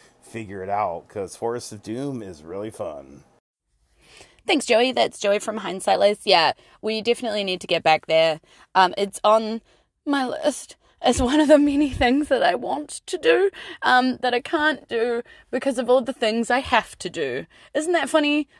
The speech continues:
Speaker 2: Like, I have a have to do list and a want to do list, and I want to play more games and do all the things, but I can't do any of that because I have to prep for certain games, and I have to, like,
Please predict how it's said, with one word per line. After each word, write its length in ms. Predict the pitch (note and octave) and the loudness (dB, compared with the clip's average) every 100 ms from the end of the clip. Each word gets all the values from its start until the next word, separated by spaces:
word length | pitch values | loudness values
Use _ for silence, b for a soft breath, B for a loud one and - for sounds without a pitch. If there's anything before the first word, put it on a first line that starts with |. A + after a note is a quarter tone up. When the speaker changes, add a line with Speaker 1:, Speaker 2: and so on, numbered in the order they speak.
| - | 0
Speaker 2:
Like, 180 | A#3+ B3 | 2 4
I 80 | A#3 | 4
have 220 | B3 A3 | 4 4
a 100 | G#3 | 2
have 320 | - B3 - | 2 -2 -2
to 100 | C4 | -8
do 200 | A3 A3+ | -2 0
list 380 | A3 A3 G#3+ - | 0 0 -2 -8
and 220 | - F#3+ F3+ | -6 -4 -2
a 60 | |
want 320 | F3 G3+ G#3 | -2 -2 -4
to 100 | - | -10
do 240 | F3+ E3+ E3 | -10 -6 0
list, 380 | D#3 D#3+ - - | 2 2 -2 -6
and 100 | F3+ | -2
I 120 | F3 | -2
want 300 | F3 E4 C#4 | 0 0 -2
to 200 | - - | -8 -6
play 220 | - F3 | -2 -2
more 160 | E3 D3+ | -4 -4
games 440 | A#3 G#3+ G3+ - b b b - | -2 -2 -4 -12 b b b -4
and 260 | F3+ E3+ | -2 -2
do 160 | F3+ G#3 | -2 -2
all 280 | - A3+ G#3+ | 2 2 0
the 100 | D#3 | -2
things, 480 | B3+ A#3+ G3 F#3+ - b b - | 2 2 0 -8 -16 b b 0
but 100 | F#3+ | 0
I 60 | |
can't 340 | F#3 B3+ C4+ - | 2 0 0 -2
do 160 | G3 - | -8 -6
any 200 | A#3+ G#3+ | -4 -4
of 140 | G3 | -4
that 260 | - E3+ - | 0 0 0
because 260 | F#3+ G3 - | -8 -8 -8
I 80 | |
have 420 | D#3 - A#3+ - - | -6 0 0 -2 -6
to 300 | F3+ E3+ E3+ b b _ | -4 -4 -8 b b _
prep 280 | G#3 - | -2 -2
for 160 | - F#3 | -4 -6
certain 480 | - D4+ - F3 E3 | 6 6 6 -2 -4
games, 480 | E3 E3 E3 E3+ - | 0 0 -2 -8 -10
and 160 | D#3+ | -6
I 80 | D#3+ | -6
have 280 | D#3 D#3 - | -6 -10 -10
to, 280 | D#3 D3+ D#3 b b b - | -10 -10 -10 b b b -4
like, 340 | F3 G3 | -4 -6